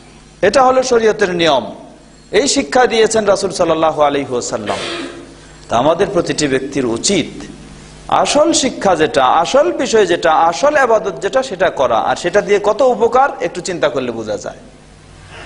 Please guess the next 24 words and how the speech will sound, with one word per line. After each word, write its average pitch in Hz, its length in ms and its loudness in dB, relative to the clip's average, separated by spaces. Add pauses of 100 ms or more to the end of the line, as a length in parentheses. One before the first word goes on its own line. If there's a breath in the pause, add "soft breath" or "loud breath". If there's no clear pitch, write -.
(140)
পক্ষান্তরে 311 720 4
আপনি 285 360 0
যদি 302 220 -4
এই 254 160 4
টাকাটা 233 380 0
খাওয়াতে 226 540 2
যান, 262 300 2 (800 soft breath)
হয়তো 269 340 0
কিছু 240 260 -6
মানুষ 220 320 0
আপনার 208 300 0
একটু 208 220 -2
প্রশংসা 185 500 -2
করবে 175 300 -2
যে 160 100 0
অমুকের 170 480 0
ছেলে 160 280 -4
খুব 160 280 -2
খাওয়াইলো। 117 480 -2 (1600)
এই 131 120 2
প্রশংসার 147 580 0
কারণে, 151 460 2
এই 214 280 0
প্রশংসা 233 680 2